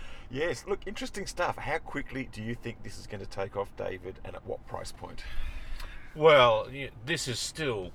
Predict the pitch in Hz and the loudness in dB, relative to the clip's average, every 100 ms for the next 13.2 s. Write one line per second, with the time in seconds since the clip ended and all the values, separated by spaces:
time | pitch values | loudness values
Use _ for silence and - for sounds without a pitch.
0 | - 139 127 110 - 101 90 - - 139 | -10 2 4 4 2 -6 -6 -8 -4 -2
1 | 127 - - 82 92 - 110 113 120 104 | -2 -2 -4 -4 -8 -10 -6 0 0 0
2 | 82 - 76 80 - 104 98 92 95 - | -6 -10 -12 -14 -12 -4 -4 -2 -6 -4
3 | 95 82 92 85 87 85 139 143 - - | -4 -2 -4 -8 -8 -6 -6 -8 -10 -16
4 | - 110 101 - 113 - 101 95 82 90 | -6 -4 -4 -2 -2 -2 -8 -8 -4 -4
5 | - - 107 90 - 117 - - 95 - | -6 -8 -8 -8 -10 -10 -12 -12 -12 -10
6 | 104 101 85 92 92 85 87 104 98 95 | -10 -8 -8 -8 -8 -8 -6 -4 -2 -2
7 | 87 87 85 107 101 92 - - - 95 | -4 -8 -2 0 0 -2 -10 -14 -4 -4
8 | - 95 98 127 120 87 98 - - 117 | -2 -4 0 2 2 0 -6 -8 -4 0
9 | 110 107 104 - - - - - 160 160 | 4 6 4 -2 -14 -14 -16 -16 -12 0
10 | 156 151 139 127 120 110 117 104 107 117 | 4 6 4 2 2 0 0 2 0 0
11 | 113 110 107 113 123 127 123 - 90 - | 0 0 2 2 4 2 0 -4 -4 -2
12 | 117 90 87 90 - 135 131 - 131 226 | -2 0 0 -4 -4 -2 0 -2 -2 0
13 | 180 170 | 2 0